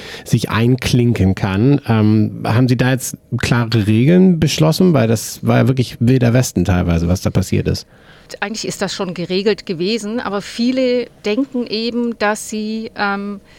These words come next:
Speaker 2: keine Kapital-, Kapitalertragssteuer bezahlen müssen, wenn sie, ähm, zwischen den Kryptowährungen hin und her wechseln.
Speaker 1: Ja.
Speaker 2: Sondern dass sie nur Steuern bezahlen müssen, wenn sie das wieder in Dollar umwandeln, also verkaufen.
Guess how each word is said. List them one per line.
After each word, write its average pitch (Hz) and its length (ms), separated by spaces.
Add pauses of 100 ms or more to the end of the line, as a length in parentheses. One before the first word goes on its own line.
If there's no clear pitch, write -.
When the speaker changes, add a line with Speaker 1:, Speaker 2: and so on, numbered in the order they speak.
(380)
Speaker 2:
keine 240 320
Kapital-, 214 760
Kapitalertragssteuer 185 1400
bezahlen 170 480
müssen, 185 460
wenn 196 240
sie, 214 480 (640)
ähm, 190 280
zwischen 226 300
den 196 380
Kryptowährungen 180 1120 (180)
hin 180 200
und 165 80
her 170 240
wechseln. - 560 (120)
Speaker 1:
Ja. 185 300
Speaker 2:
Sondern 185 260
dass 180 120
sie 202 80
nur 214 200
Steuern 208 260
bezahlen 196 380
müssen, 196 380
wenn 196 260
sie 220 520
das 196 240
wieder 185 180
in 180 180
Dollar 196 480
umwandeln, 196 480
also 180 220
verkaufen. 175 720